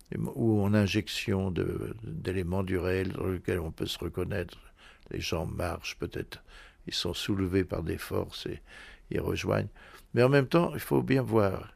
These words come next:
que si vous prenez les mythes, les mangas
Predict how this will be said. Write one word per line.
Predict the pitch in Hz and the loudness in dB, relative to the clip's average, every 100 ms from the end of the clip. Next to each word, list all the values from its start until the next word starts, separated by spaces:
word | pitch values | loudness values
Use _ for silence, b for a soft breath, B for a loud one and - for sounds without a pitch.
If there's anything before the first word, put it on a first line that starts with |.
| - b b b b - | -20 b b b b 2
que | 110 | 4
si | 101 131 | 4 2
vous | 127 | 2
prenez | 117 131 110 110 | 6 6 8 8
les | 101 | 6
mythes, | 95 117 110 - - - | 6 4 4 -2 -14 -4
les | 98 | 0
mangas | 98 98 104 92 87 87 | 4 4 4 4 4 2